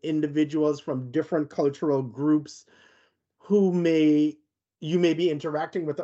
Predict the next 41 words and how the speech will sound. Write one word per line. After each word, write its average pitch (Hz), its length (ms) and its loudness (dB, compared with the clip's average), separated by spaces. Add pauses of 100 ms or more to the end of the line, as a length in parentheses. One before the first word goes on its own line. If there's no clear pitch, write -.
(140)
and 135 200 -2
mentoring. 165 440 -2 (200)
The 147 80 -8
second 254 380 0
thing 220 140 2
I 175 120 0
would 147 120 0
say, 196 440 -2 (120)
the 147 120 2
last 185 360 2
thing 170 160 -2
I 143 40 -2
would 131 160 -2
probably 131 320 -2
say 202 240 0
to 208 140 -2
that 143 280 -2
is, 135 280 -2 (460)
if 240 240 2
you're 247 240 4
aware 190 380 2
of 165 100 -2
those 147 220 -4
differences 147 800 -4 (300)
and 143 140 -10 (100)
understand 202 600 -2
the 170 60 -2
social 170 640 -2
inequities 156 640 -2
that 135 160 -2
occur 175 640 0
as 139 160 -4
a 139 60 0
result 131 840 0
of 131 240 -6
that, 113 420 -10 (1200)
then 180 160 4
it 165 80 4
should 185 180 -2
be 170 160 -6
incumbent 147 920 -2